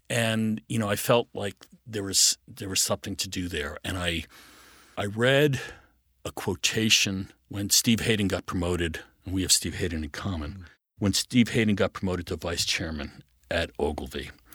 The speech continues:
Speaker 1: there's a article in the Journal, on the Wall Street Journal. I'm one of those writers who reads the Wall Street Journal.
Speaker 2: Great campaign, too, by the way.
Speaker 1: Another great campaign, right. Um, and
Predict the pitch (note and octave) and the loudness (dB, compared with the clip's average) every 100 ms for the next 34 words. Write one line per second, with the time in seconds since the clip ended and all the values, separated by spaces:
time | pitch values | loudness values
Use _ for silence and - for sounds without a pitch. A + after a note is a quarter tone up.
0 | - - - - - E2+ - G2 E2+ - | -20 -20 -20 -8 -2 2 2 2 -2 -6
1 | _ _ _ - G#2 G2 - G2 F#2 - | _ _ _ -2 0 0 0 -2 -4 -10
2 | _ _ _ _ - G2 F#2 - F#2+ F2 | _ _ _ _ -8 -6 0 2 2 0
3 | D#2 D2+ - F2 E2 E2 - F2+ F2+ E2 | -2 -6 -6 -6 -4 -4 -4 -4 -4 -2
4 | F2+ F#2 E2+ E2 - E2 D#2 - E2 D#2+ | 0 2 2 0 -2 -4 -2 -4 -2 -4
5 | - C#2 - F2 - G2+ F2 - _ _ | -4 -4 -4 -4 -4 -2 -4 -8 _ _
6 | _ _ _ - - B2 G#2 G#2 F#2+ F#2+ | _ _ _ -10 2 2 4 2 4 2
7 | F2 F#2 E2 D#2 D2 D2+ F2+ _ - C3+ | 2 2 2 0 0 -2 -6 _ 2 4
8 | C#3 A2+ F#2 - E2 - E2 A#2+ E2 - | 6 4 2 -2 -6 -6 2 4 2 -2
9 | _ _ A2 G#2+ G#2 G#2 G2 F#2+ F2+ D#2+ | _ _ 4 6 6 4 2 2 0 -4
10 | _ _ _ _ _ _ _ _ _ _ | _ _ _ _ _ _ _ _ _ _
11 | _ - - _ - A2+ G#2+ G#2+ G#2+ G2+ | _ -20 -20 _ -2 4 4 6 4 2